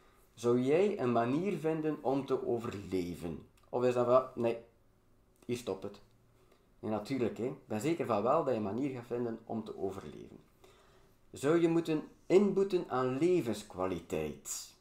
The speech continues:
Zou je daar echt iets mee missen?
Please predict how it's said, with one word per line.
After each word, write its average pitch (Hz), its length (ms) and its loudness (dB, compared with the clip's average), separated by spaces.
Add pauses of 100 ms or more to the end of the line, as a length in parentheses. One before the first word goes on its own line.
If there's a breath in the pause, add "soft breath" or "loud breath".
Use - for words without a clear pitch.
(240)
Zou 113 200 -4
je 131 60 2
daar 127 200 2 (120)
echt 165 300 -2
iets 143 220 -8
mee 110 180 2
missen? 160 640 -2